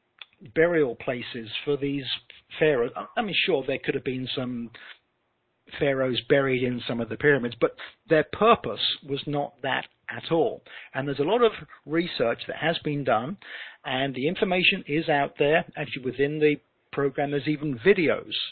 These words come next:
that actually show you the research. Um, basically starts with going back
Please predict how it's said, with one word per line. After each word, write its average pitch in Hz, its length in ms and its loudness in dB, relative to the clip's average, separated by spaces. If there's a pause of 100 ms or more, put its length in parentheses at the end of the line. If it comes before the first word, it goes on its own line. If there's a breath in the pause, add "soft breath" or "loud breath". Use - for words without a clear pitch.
(280 soft breath)
that 123 120 -6
actually 123 440 -4 (140)
show 151 80 6
you 135 220 0
the 127 160 -4 (320)
research. 117 600 -4 (680 loud breath)
Um, 139 400 2 (280)
basically 170 520 0 (380)
starts 170 320 -4
with 151 140 -12
going 156 300 2
back 151 260 -2